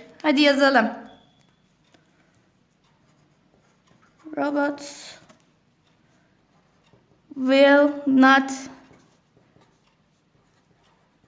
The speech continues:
teach children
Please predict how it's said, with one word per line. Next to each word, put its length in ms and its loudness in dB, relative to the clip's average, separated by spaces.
teach 520 -2
children 720 4